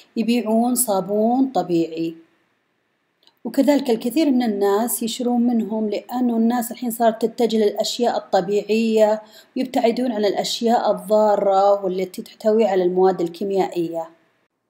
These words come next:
ومن فوائد زيت جوز الهند للبشرة أنه مناسب لأغلب أنواع البشرة، ومرطب طبيعي ويزيد إنتاج الكولاجين في الجلد، ويزيل الخطوط الدقيقة والتجاعيد، ويزيل البقع الداكنة عن البشرة،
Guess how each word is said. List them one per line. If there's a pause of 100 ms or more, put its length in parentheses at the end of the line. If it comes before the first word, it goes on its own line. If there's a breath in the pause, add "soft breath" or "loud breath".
(340)
ومن
فوائد
زيت
جوز
الهند
للبشرة
أنه
مناسب
لأغلب (140)
أنواع
البشرة، (440 soft breath)
ومرطب
طبيعي
ويزيد
إنتاج
الكولاجين
في
الجلد،
ويزيل (340 soft breath)
الخطوط
الدقيقة
والتجاعيد،
ويزيل
البقع
الداكنة
عن
البشرة،